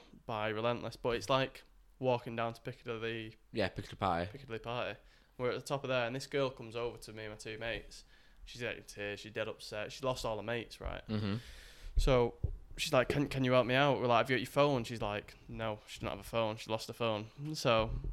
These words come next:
Speaker 1: feeling kinda bad at this point. So we say, "Right, we'll get 'em on Facebook. We'll message 'em for you.
Speaker 2: Mm-hmm.
Speaker 1: And then hopefully they'll get back to you and come meet you." So, so she went on my mate's phone, started messaging, messaging her mates. And, uh,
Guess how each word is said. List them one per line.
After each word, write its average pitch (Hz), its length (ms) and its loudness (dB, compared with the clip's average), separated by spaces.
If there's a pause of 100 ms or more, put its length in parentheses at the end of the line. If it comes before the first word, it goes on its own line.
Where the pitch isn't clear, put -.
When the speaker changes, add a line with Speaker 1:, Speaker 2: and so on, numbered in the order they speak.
Speaker 1:
feeling 170 320 6
kinda 110 220 4
bad 120 160 6
at 104 60 2
this 113 140 0
point. 104 320 -2
So 120 140 0
we 113 60 -4
say, 113 200 2
"Right, 113 300 2 (840)
we'll 127 120 2
get 143 140 6
'em 139 60 4
on 143 100 4
Facebook. 113 560 0
We'll 127 100 -2
message 127 300 2
'em 113 100 -2
for 110 300 2
you. 110 180 0 (160)
Speaker 2:
Mm-hmm. 110 240 0 (280)
Speaker 1:
And 123 160 -2
then 104 300 -2 (240)
hopefully 120 260 -4
they'll 104 100 -2
get 107 140 0
back 110 180 0
to - 120 -6
you 113 60 -2
and 107 100 -6
come - 140 -10
meet 117 180 -2
you." 101 80 -4 (1160)
So, 127 300 8
so 123 220 -2
she 117 140 -2
went 151 140 8
on 131 140 4
my 127 80 4
mate's 120 260 0
phone, 117 340 0 (1120)
started 135 300 8
messaging, 127 640 4
messaging 127 380 0
her 117 200 6
mates. 117 360 2
And, 127 140 2
uh, 123 300 6